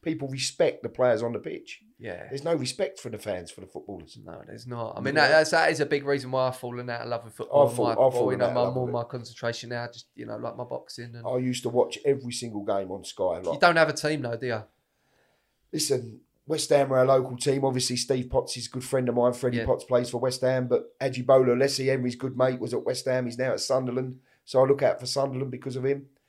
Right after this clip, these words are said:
Speaker 1: And Dan Potts, Steve's son, is at Luton. So we look out for Luton. So I just try and keep it, you know, people I know. And
Speaker 2: But Will supported, uh, Spurs, didn't he?
Speaker 1: Will, Will supports Spurs, yeah.
Speaker 2: Yeah,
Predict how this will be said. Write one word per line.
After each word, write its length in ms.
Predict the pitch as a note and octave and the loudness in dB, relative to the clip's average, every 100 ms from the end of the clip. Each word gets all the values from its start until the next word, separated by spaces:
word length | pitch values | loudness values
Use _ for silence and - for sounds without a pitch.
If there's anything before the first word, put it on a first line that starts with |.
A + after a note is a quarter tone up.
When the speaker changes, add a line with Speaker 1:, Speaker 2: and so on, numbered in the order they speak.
| _ _ - | _ _ -6
Speaker 1:
And 140 | B2 | 4
Dan 220 | D3+ C#3+ B2 | 6 6 6
Potts, 320 | C3+ C#3+ - | 6 6 2
Steve's 420 | - - C3+ B2 | -4 -2 -2 0
son, 360 | C#3+ C#3 C#3+ C#3+ - | 4 6 4 -4 -12
is 100 | A#2+ | -4
at 100 | G#2 | 4
Luton. 400 | D3 C#3 C3 D3+ - _ _ _ _ | 4 6 2 -2 -8 _ _ _ _
So 220 | - C3 C3 | -2 2 4
we 100 | C#3 | 4
look 180 | C#3 | 4
out 180 | C#3+ - | 4 2
for 100 | C#3+ | 2
Luton. 300 | D#3+ C#3+ G#2+ | 2 0 -2
So 340 | - B2 B2+ B2 | -2 2 4 4
I 60 | |
just 200 | B2+ C#3 | 0 -6
try 200 | - D3+ | 0 0
and 100 | C#3 | 0
keep 300 | D3 C#3 C3 | 0 0 0
it, 200 | B2 - - _ | -2 -2 -10 _
you 100 | B2+ | -2
know, 140 | A2+ A2+ | 0 0
people 340 | B2 B2 A2+ | -4 -2 -2
I 60 | A2+ | 2
know. 300 | B2 A#2+ A2 | 4 4 2
And 180 | G#2 G2+ _ | -2 -6 _
Speaker 2:
But 160 | D3 D#3+ | -6 -2
Will 260 | F#3 D#3 | 0 0
supported, 680 | - B2+ C3 B2 C3 B2+ - | -6 -8 -8 -6 -8 -12 -6
uh, 240 | B2 A#2+ | -6 -6
Spurs, 380 | A#2 - B2+ C3 | -10 -10 -10 -10
didn't 200 | C3+ B2 | -14 -14
he? 80 | A2+ | -4
Speaker 1:
Will, 200 | B2 B2+ | 2 4
Will 260 | A#2+ B2+ B2 | 4 -2 -4
supports 400 | - G2+ A2+ - | -6 -8 -10 -10
Spurs, 340 | - G#2 F#2+ | -4 -2 -2
yeah. 180 | G#2+ G2+ B2 | -4 -6 -6
Speaker 2:
Yeah, 300 | B2 A#2 | -6 -6